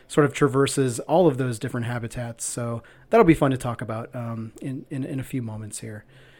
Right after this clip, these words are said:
Uh, but yeah, maybe let's, let's backpedal to something you started to talk about a minute ago, Kelly, and just sort of address the big story that's on everyone's mind. E-, everyone who, who is, uh, preoccupied with Minnesota State Parks, that is,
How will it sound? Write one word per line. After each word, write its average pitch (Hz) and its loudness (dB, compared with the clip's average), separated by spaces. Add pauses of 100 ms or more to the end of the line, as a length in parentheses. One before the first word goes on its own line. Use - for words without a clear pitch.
(180)
Uh, 160 4
but 180 8
yeah, 214 12
maybe 175 8
let's, 185 4
let's 160 6
backpedal 147 6
to 139 2
something 135 0
you 127 -2
started 139 0
to 120 -12
talk 131 -2
about 127 0
a - -2
minute 127 -2
ago, 123 -4
Kelly, 123 -4
and 120 -4 (400)
just 185 6
sort 190 10
of 156 8
address 156 12
the 156 6
big 147 10
story 139 6
that's 131 -2
on 135 2
everyone's 135 2
mind. 123 0
E-, 139 -6 (100)
everyone 175 8
who, 139 4 (200)
who 143 8
is, 131 4
uh, 131 4
preoccupied 131 4
with 123 -4
Minnesota 127 -2
State 131 -8
Parks, 135 -4
that 120 -4
is, 117 -6